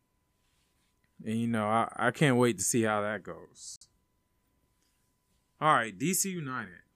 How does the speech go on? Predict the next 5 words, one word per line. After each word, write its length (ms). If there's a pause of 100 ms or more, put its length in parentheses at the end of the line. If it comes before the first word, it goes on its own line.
(260)
So, 280
D 240
C 180
United, 680 (1800)
they, 540